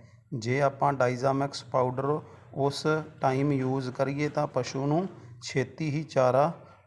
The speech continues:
ਡਾਈਜੈਸ਼ਨ ਹੋਣ ਲੱਗ ਪੈਂਦਾ ਹੈ। ਹੁਣ ਆਪਾਂ ਗੱਲ ਕਰਦੇ ਹਾਂ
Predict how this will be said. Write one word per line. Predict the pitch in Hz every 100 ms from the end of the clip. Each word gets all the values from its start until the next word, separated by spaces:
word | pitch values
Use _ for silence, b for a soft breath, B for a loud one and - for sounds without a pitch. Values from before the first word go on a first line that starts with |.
| -
ਡਾਈਜੈਸ਼ਨ | 131 131 127 123 143 160 165 -
ਹੋਣ | 131 135 151
ਲੱਗ | 131 120
ਪੈਂਦਾ | 123 120 117 117 117
ਹੈ। | 120 117 B B B - -
ਹੁਣ | 143 147
ਆਪਾਂ | 135 - 147 147
ਗੱਲ | 131 135
ਕਰਦੇ | 147 135 123 127 139
ਹਾਂ | 131 170